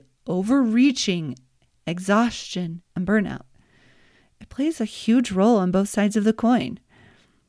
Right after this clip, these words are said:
Our behavior is so attached to the outcome and how it's perceived that we are either paralyzed from taking action or we are pushed like a shameful and abusive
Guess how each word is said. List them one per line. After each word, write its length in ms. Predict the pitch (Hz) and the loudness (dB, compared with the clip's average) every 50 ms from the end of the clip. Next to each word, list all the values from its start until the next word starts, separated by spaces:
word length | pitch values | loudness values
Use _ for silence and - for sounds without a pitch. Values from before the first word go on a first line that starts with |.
| _ _ _ _ _ _ _ _ _ _ _ _ _ _ _ _ - _ _ | _ _ _ _ _ _ _ _ _ _ _ _ _ _ _ _ -20 _ _
Our 180 | - 180 175 185 | -4 -2 -2 0
behavior 640 | 196 220 220 202 - - 214 214 214 190 208 202 202 | 0 0 -2 -2 -2 0 2 2 4 4 4 4 4
is 140 | 190 180 | 2 0
so 360 | - - - - 190 196 214 240 | -4 -8 -2 2 4 6 6 6
attached 600 | 247 233 - 226 185 180 196 208 202 - - - | 6 4 4 2 4 4 4 2 2 -2 -4 -2
to 80 | 220 | 0
the 160 | 170 190 - - 302 | 0 0 0 2 2
outcome 380 | 214 202 196 - 220 202 202 196 | 2 2 2 4 4 4 4 4
and 100 | 190 196 | 4 4
how 240 | 196 190 185 180 185 | 2 2 2 2 2
it's 180 | 190 165 - | 2 0 -2
perceived 460 | - - - 180 - - 208 202 190 185 | -4 -4 -4 -4 -2 0 0 0 0 0
that 160 | 190 160 - | -2 -2 -2
we 320 | - 196 202 208 214 208 | -2 0 2 2 2 2
are 160 | 147 160 196 | 2 2 0
either 380 | 196 190 208 190 180 185 175 175 - - - - - - - _ _ _ _ | 0 0 -2 0 0 0 -2 -2 -4 -10 -18 -20 -20 -20 -20 _ _ _ _
paralyzed 720 | - - 226 247 254 247 247 254 262 302 330 - - - - - _ - - - - _ | -2 4 6 6 8 8 8 8 8 6 6 4 0 -6 -16 -18 _ -20 -20 -20 -20 _
from 220 | _ - 185 165 | _ 0 0 4
taking 340 | - 247 262 247 233 254 233 | 6 6 6 8 8 8 8
action 540 | 214 208 233 226 - - 311 302 311 311 320 - | 8 6 4 2 2 2 2 4 4 2 2 2
or 420 | - - 226 226 233 220 214 196 - - - - - - - _ | 4 6 8 8 10 8 6 4 2 -4 -16 -20 -20 -20 -12 _
we 400 | - 202 214 220 220 220 220 - - - _ _ _ _ _ - | 0 2 6 6 6 6 6 4 0 -4 _ _ _ _ _ -4
are 80 | - 208 208 - - _ _ | -4 -4 -6 -8 -14 _ _
pushed 580 | - 202 208 262 339 359 247 226 - - 226 | -8 -2 2 4 6 6 4 2 0 -2 2
like 200 | 214 220 226 - | 2 4 4 4
a 180 | 226 202 196 190 | 4 4 4 2
shameful 720 | 185 - - - 269 285 320 285 - 277 269 240 220 220 - | 0 -2 0 2 4 4 4 4 6 6 6 8 8 6 4
and 200 | - - 208 240 | 2 2 2 2
abusive 640 | 226 202 202 240 254 320 330 - - - - 214 - | 4 4 8 10 10 10 10 10 6 4 2 2 0